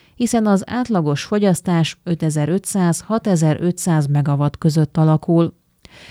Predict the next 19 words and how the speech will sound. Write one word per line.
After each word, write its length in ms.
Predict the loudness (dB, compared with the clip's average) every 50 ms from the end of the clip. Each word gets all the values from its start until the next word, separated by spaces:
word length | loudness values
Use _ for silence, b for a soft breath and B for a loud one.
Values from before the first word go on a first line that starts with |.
| B B B B B
A 100 | -4 -2
miniszter 400 | 0 2 2 2 2 0 2 2
hangsúlyozta, 880 | 4 2 2 0 0 0 2 4 4 4 2 0 0 0 0 0 0 -4 _
a 180 | -4 -2 0
zöld 280 | 0 2 2 2 4 4
energia 520 | 4 4 4 2 2 2 2 2 2 2 0
egyre 320 | -2 -2 0 2 2 2
meghatározóbb 880 | 4 2 2 0 -2 -2 -4 -2 0 0 0 2 2 0 0 0 -2 -4
szerepe 380 | -2 0 0 0 2 2 2 2
miatt 380 | 4 4 4 2 0 0 0
a 80 | -2 -2
kormány 500 | -2 -2 0 0 2 2 2 2 2 2
célja 400 | 0 0 2 2 4 4 4 2
tovább 500 | 0 -2 -2 -2 0 2 2 2 2 2
növelni 560 | 2 2 2 2 2 2 2 2 4 4 4
a 80 | 4 4
megújuló 640 | 4 2 2 2 2 2 4 4 4 4 2 2 0
energiaforrások 1160 | 0 0 2 2 2 2 0 -2 -2 -2 -2 -2 -2 -2 -2 0 0 0 0 -2 -2 -2 0
részarányát, 840 | 0 0 0 0 2 0 0 2 2 2 2 2 2 2 0 -2